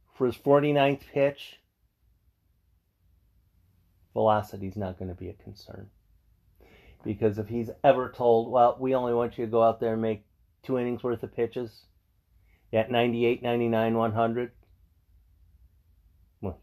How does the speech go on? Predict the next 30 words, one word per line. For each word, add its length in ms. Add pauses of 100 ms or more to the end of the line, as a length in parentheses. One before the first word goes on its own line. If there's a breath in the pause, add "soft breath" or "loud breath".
you 60
know 140
how 160
that 220
works. 320 (640 loud breath)
Um, 560 (1400)
I 60
don't 120
know 160
how 140
the 160 (180)
trades 300
are 60
gonna 180
work 260
out. 280
I 100
don't 220
know 200
who's 180
going 240
to 100
be 180
the 220
guys 400
that 160
make 200
the 60
most 300
sense 200